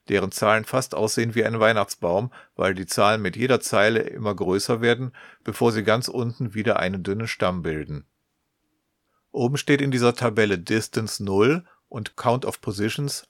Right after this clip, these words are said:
eins, darunter in der Zeile Distance eins und bei Count of Positions achtzehn. Soweit kann man das noch im Kopf nachvollziehen.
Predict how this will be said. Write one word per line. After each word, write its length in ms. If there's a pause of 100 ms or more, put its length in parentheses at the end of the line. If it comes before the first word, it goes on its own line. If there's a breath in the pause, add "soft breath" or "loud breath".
eins, 480 (320 soft breath)
darunter 420
in 60
der 120
Zeile 500 (280 soft breath)
Distance 540
eins 520
und 240
bei 120
Count 300
of 160
Positions 560
achtzehn. 560 (480 soft breath)
Soweit 440
kann 180
man 120
das 160
noch 140
im 100
Kopf 260
nachvollziehen. 720